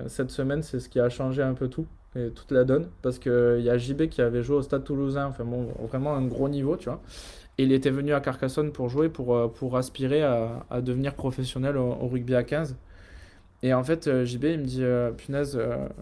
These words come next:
je suis, je suis vraiment pas bien en ce moment, euh, il y a le club qui va pas me garder. » Et, euh, et à ce moment-là, je lui dis, « Mais, euh, il, t'as pas un agent sportif ? » Ou, euh, il me dit, « Mais non, euh,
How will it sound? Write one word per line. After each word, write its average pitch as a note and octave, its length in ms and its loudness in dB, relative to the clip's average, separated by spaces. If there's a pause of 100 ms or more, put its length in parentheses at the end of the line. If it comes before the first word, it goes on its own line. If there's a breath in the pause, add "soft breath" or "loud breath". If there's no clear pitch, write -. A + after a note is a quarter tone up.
(200)
je - 60 -18
suis, C3 280 -10
je B2+ 120 -2
suis C3+ 120 -4
vraiment C3+ 320 0
pas C3 160 2
bien D3 160 2
en D#3 60 -2
ce D3+ 140 -8
moment, D3 420 0
euh, A#2+ 180 -2 (420 soft breath)
il B2+ 80 -2
y A#2+ 40 4
a B2 60 6
le B2+ 100 4
club D3 220 2
qui - 120 -8
va A#2 100 4
pas C#3 140 -2
me C#3+ 120 -4
garder. » B2+ 300 0 (560 loud breath)
Et, B2 200 4
euh, A#2 380 2 (220)
et A#2+ 80 -2
à B2 80 0
ce B2+ 140 -6
moment-là, C3 260 0
je C3+ 100 -4
lui A#2+ 100 -6
dis, « A#2+ 120 -6
Mais, A2+ 340 -4
euh, A#2+ 40 -8 (180)
il, - 140 -10 (880)
t'as A#2+ 120 2
pas B2 160 0
un B2 120 2
agent A#2+ 260 0
sportif ? » F3 580 -4
Ou, B2 340 -4
euh, A#2 80 -6
il A#2+ 80 -4
me A#2+ 80 -4
dit, « B2 140 -8
Mais B2+ 100 -2
non, C#3+ 260 -2
euh, A#2 40 -4